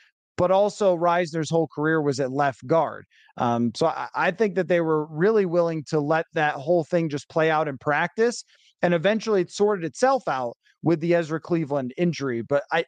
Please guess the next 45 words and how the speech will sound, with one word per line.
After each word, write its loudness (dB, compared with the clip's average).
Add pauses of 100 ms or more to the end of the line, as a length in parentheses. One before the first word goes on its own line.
I 2
don't 0 (140)
get 0
the 0
impression -2
that 0
it -2
was -4 (120)
purely 0 (420)
to 2
come 0
in 0
and -6
play 2
right 0
guard. 0
I, 0
I -2
think -2
they 2
were, 0 (220)
and 2
you 4
remember 4
how 0
bad 0
the -12
guards 0
were -10
in -12
the -12
first -2
couple -4
games. -4 (440)
I 0
think 2
they 4
were 2
very 2
displeased 0
with -4
the -10
guards 0 (360)
and 2
wanted 2